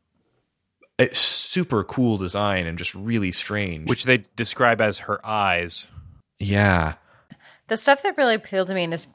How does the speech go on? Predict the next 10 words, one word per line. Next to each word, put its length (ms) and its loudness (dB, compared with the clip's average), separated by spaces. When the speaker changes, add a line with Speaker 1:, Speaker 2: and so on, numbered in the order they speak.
Speaker 3:
game 240 4
was 140 -6
the 100 -6
specificity, 1120 0
because 560 0
Speaker 1:
Mm-hmm. 100 -2
Speaker 3:
I 60 0
think, 360 -2
uh, 340 2
often 600 0